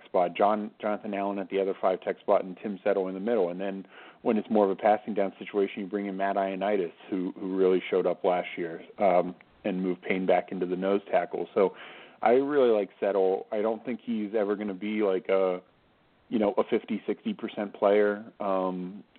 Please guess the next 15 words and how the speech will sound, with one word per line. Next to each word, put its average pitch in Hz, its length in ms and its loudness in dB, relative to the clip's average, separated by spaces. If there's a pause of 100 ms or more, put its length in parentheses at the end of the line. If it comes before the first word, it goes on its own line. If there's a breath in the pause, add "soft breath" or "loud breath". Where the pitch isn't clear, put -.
(140)
or 101 180 4
more, 101 480 -2 (480)
but 98 220 4
I 98 80 -2
think 107 240 -8
he's 92 320 -10 (120)
gonna 95 140 -4
be 90 140 -6
a 85 60 -2
really 95 340 2
good 92 200 0
run 90 220 -6
defender 87 720 -2
and 87 420 -8 (160)
a, 85 240 2